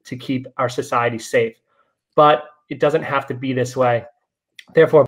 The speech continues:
by running the technology framework of Uber and expert nurses around the country, Navi has created an Uber for nurses that can help triage and treat patients over video chat and in-person visits at scale that can help save the world.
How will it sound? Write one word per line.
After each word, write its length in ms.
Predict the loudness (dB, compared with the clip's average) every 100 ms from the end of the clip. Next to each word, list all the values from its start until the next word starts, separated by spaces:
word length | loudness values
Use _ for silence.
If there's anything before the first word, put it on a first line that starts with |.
| 2
by 100 | 0
running 200 | 4 4
the 80 | 4
technology 460 | -2 0 2 0 0
framework 300 | -4 -2 -6
of 140 | -8 -2
Uber 480 | 2 4 4 0 -4
and 100 | -4
expert 380 | -4 -2 -2 -2
nurses 340 | -4 -6 -4
around 240 | -2 -2
the 60 | -4
country, 440 | -6 -6 -8 -10 -12 _ 0
Navi 220 | 2 2
has 120 | 0
created 240 | 0 -2 0
an 140 | -4 -4
Uber 320 | 2 2 4
for 140 | 2
nurses 420 | 2 2 0 -6
that 160 | -4 -4
can 100 | -6
help 380 | -2 -2 -4 _ -4
triage 580 | 2 4 4 2 0 -8
and 120 | -8
treat 320 | -4 -6 -4
patients 480 | -6 -6 -4 -8 -6
over 260 | -6 -4 -2
video 340 | 0 2 2
chat 300 | 2 -2 -2 -2
and 100 | -4
in-person 520 | -4 -2 -4 -4 -6
visits 420 | -4 -4 -8 -10 _ _ _ -2
at 200 | -2 -2
scale 600 | 2 4 6 4 2 -6 -8
that 160 | -6
can 120 | -6 -2
help 360 | -2 -2 _
save 360 | -4 -2 -2 -4 -14 -10
the 100 | -6
world. 440 | -4 -6 -8